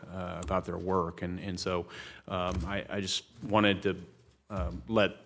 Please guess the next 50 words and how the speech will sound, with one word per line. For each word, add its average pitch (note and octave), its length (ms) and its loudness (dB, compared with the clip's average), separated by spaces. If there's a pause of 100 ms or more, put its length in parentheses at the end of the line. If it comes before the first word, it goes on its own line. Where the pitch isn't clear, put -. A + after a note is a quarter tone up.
(280)
people G2 300 2
publicly A2+ 460 6
know F2 200 2
that F#2 120 0
I'm F2+ 80 0
proud F#2+ 240 6
of F2 100 0
their F2+ 200 4
activities. F2 640 0
And F#2 260 -2 (240)
as G#2+ 180 8
things D#3 300 12
come G#2+ 300 8
up, A#2 420 10
I G#2+ 80 6
hope A#2 180 6
you'll A2+ 120 8
let G#2 160 8
this A2 180 2
committee F#2 340 2
know F#2 440 4
and, F2+ 520 -6
uh, F#2 60 -4
our F#2+ 400 4
office, F#2+ 600 6
uh, G2 340 -8 (340)
about F#2+ 320 -4 (140)
things A2 320 2
we A2 100 8
ought G2 160 8
to - 60 -12
be G2+ 100 -2
doing F#2 300 0
here F#2 160 0
on F2 100 -4
the E2+ 80 -4
Hill, E2+ 320 2 (380)
uh, F#2 160 -2
to G2+ 160 -2
further F#2+ 320 6
their F#2 240 4
efforts F2 400 -2
and F2+ 100 -4
others F2 300 -6
who G2+ 100 -10
are F#2 80 0
involved F#2 320 -2
in F2+ 80 -6
this F2+ 160 -4
fight. F#2+ 300 -2